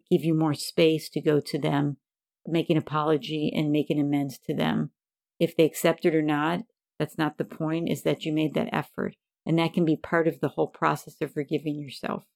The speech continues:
So it's a tough place to get to. And it's not something I always jump into with my clients. Sometimes we need to be working on some other issues and being able to understand yourself better and what your core issues are, and then talking about these situations.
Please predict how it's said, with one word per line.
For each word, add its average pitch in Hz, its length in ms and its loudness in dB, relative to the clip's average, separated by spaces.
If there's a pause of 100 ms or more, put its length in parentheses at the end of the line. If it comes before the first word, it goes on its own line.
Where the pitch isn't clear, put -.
(1040)
So 180 200 6
it's 202 140 8
a 190 60 8
tough 240 300 2
place 208 280 4
to 233 120 2
get 185 260 4
to. 233 320 2 (400)
And 170 120 2
it's 151 160 0
not 185 160 4
something 190 420 4
I 175 80 2
always 175 200 4
jump 180 280 2
into 180 300 2
with 170 160 2
my 160 100 0
clients. 180 480 -2
Sometimes 170 280 -2
we 170 80 0
need 165 120 0
to 165 100 0
be 170 80 2
working 165 360 2
on 160 140 0
some 160 200 -2
other 165 300 0 (340)
issues 185 640 4
and 151 140 0
being 165 160 4
able 160 240 2
to 175 100 -6
understand 185 560 0
yourself 180 540 -2
better 170 460 2 (360)
and 156 260 2
what 165 180 2
your 156 100 0
core 185 380 4
issues 180 380 2
are, 170 340 2
and 160 200 0
then 147 120 2
talking 165 360 0
about 156 260 0
these 151 180 -4
situations. 160 960 0